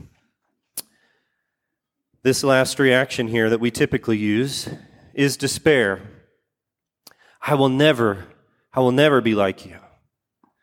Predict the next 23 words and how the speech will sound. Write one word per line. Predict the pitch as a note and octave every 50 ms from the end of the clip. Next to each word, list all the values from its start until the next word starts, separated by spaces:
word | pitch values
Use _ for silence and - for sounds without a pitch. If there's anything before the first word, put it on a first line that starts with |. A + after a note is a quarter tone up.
| _ _ _ _ _ _ _ _
So | - - - A#2+ G#2+
I'm | G2 F#2+
just | - - D3+ C#3 - -
gonna | - A2+ A2
give | G#2 A2 G#2 F#2+ F2
up. | D#2+ - - _ _ _ _ _ _ _ _ _ _ _ _ _ _ _ _ _ _ _ _ _
I | A2+ G#2
just | - - - - C#3+ C3+ C3+ - - - - - - - - _ _ _ _
will | G2 F#2
stop | E2 - - - - A#2 A2 A#2 A#2+ - - _ _ _ _ _ _ _ _
trying. | - - - A2+ G#2+ G2+ F#2 F2 E2+ - - _ _ _ _ _ _ - - _
I | A#2+ C3
can | - C#3 B2+ C3
never | C#3+ D3 D#3 D#3+ F3
do | E3 D#3 D#3 D3+
enough | C3+ B2+ B2+ A#2+ A2 G2+ - - - - - _
to | - C#3+
overcome | - C3+ C3 A#2+ B2+ B2 - C3+ A#2+
my | A#2 A2+ A2+
sin. | A2 - - C#3+ C#3 C3 C3 C3 C3+
I | B2 B2
can | - B2+ B2 B2 B2+
never | C3+ D3+ E3 F#3 F3